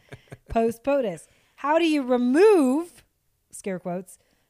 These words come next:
Speaker 2: foreign interference and corruption and install U S owned voter I D laws and other safeguards? It had to be this way.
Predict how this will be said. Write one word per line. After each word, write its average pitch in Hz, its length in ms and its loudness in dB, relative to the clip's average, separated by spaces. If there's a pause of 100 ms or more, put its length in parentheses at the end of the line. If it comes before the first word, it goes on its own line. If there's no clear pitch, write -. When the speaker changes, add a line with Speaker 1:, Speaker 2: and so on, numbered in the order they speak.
Speaker 2:
foreign 294 580 -2
interference 247 1120 -2
and 214 160 -8
corruption 240 640 -6
and 208 180 -10
install 220 840 -2
U 254 240 -4
S 240 280 -4
owned 247 300 -4
voter 233 400 -2
I 214 160 -4
D 269 380 -8
laws 165 720 -12 (340)
and 196 160 -12
other 240 260 -6
safeguards? 156 1000 -16 (560)
It 202 120 -12
had 247 400 -2
to 208 120 -8
be 170 160 -10
this 160 320 -20
way. - 320 -20